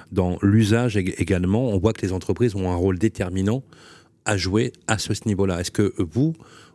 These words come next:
vous percevez que les entreprises sont de plus en plus évangélisées, entre guillemets,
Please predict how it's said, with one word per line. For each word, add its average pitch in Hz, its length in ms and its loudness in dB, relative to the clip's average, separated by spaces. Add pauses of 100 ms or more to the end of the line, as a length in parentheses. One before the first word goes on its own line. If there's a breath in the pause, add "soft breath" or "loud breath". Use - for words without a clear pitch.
vous 90 260 0
percevez 110 720 0
que - 120 -6
les 90 60 0
entreprises 95 460 -4
sont - 120 -8
de 90 120 -2
plus 98 180 -4
en 95 80 -2
plus 120 300 -4
évangélisées, 95 640 -2
entre 85 200 -8
guillemets, 90 480 -2